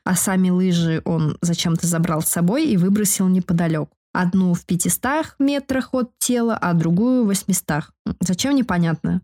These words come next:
Скорее всего, он это сделал, э, на импульсе и не понимал, собственно, с какой целью. А, на следующий день Ряховский, видимо, хотел вернуться к месту преступления, а, м, заодно, м, напасть на кого-нибудь ещё,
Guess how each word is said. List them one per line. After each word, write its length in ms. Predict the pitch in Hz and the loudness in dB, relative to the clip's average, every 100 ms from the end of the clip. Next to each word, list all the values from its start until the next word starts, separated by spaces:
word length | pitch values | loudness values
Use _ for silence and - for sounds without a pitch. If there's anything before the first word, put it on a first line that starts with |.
| - | -6
Скорее 320 | - 196 190 | -4 -2 0
всего, 260 | - 185 175 | 0 0 0
он 120 | 170 | 0
это 160 | 165 | 0
сделал, 320 | 175 170 170 156 | 0 0 -2 -2
э, 180 | 170 | -2
на 180 | 156 156 | -2 0
импульсе 680 | 190 294 302 269 - 247 240 | 2 0 0 0 0 0 0
и 360 | 233 202 202 185 | 0 0 2 2
не 160 | 185 | 2
понимал, 500 | 185 196 190 170 151 | 2 2 4 2 0
собственно, 400 | - 233 - 208 | -2 -4 -2 -4
с 80 | 190 | -2
какой 300 | - - 175 | -4 -4 -4
целью. 520 | 175 - 147 151 160 - _ | -2 -2 -2 -2 -4 -8 _
А, 240 | 202 185 180 | -2 2 4
на 120 | 190 | 2
следующий 460 | 208 311 359 - 202 | 2 0 0 0 0
день 280 | 180 196 233 | 2 2 2
Ряховский, 680 | 220 - 220 - 285 285 269 - | 2 0 -2 -2 0 0 0 0
видимо, 280 | 202 208 | 2 2
хотел 380 | 196 190 196 185 180 - | 2 0 0 -2 -4 -4
вернуться 500 | 185 220 202 170 - 208 | 0 2 2 0 -2 -4
к 100 | 226 | 0
месту 280 | 233 - | 0 -2
преступления, 800 | 226 233 - 240 240 240 226 202 - | -2 -2 -2 -2 0 2 0 0 -2
а, 360 | 180 170 165 - _ 202 | 0 2 0 -2 _ 0
м, 380 | 180 170 170 - | 4 4 2 0
заодно, 760 | 196 175 175 180 170 160 151 - _ - | 0 0 2 2 2 0 -2 -6 _ -4
м, 280 | - 85 175 | -2 0 0
напасть 400 | 170 - 160 - | 0 0 -2 -2
на 80 | 170 | -2
кого-нибудь 520 | 165 160 160 170 - | 0 0 2 0 -2
ещё, 400 | 170 - 202 | -4 -2 -2